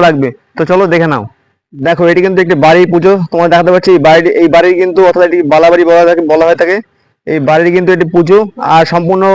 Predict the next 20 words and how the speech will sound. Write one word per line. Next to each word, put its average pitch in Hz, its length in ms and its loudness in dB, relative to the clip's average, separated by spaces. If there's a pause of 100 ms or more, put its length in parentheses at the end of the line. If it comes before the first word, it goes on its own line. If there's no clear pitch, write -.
(300)
পুজো 180 200 2 (160)
মণ্ডপটি 175 420 -2
কিন্তু 185 200 0 (580)
বিচুলি 185 560 -2 (220)
এবং 180 120 0 (100)
কাপড় 175 320 0
দিয়ে 180 180 0
তৈরি 170 240 2
হয়েছে। 143 220 0
দেখো, 135 180 0 (2000)
বিচুলি 147 440 -2
এবং 185 180 0
কাপড় 175 260 0
দিয়ে 180 160 0
তৈরি 175 200 2
করা 185 180 4
হয়েছে। 185 220 2 (580)
আর 151 180 -6
সুন্দর 185 280 -2
সুন্দর 190 200 0